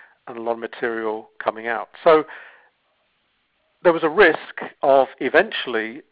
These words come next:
a mistake happening with material mix-up, material coming out being mixed with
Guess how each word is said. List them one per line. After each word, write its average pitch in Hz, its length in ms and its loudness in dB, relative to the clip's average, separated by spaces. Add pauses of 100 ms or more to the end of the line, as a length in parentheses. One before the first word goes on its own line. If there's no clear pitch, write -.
(100)
a 143 60 -8
mistake 120 440 -2
happening 120 520 -4 (840)
with 131 260 2 (100)
material 117 480 -6
mix-up, - 580 -10 (260)
material 127 480 -6
coming 127 300 -6
out 156 260 2
being 117 240 -8
mixed - 340 -16
with 113 220 -8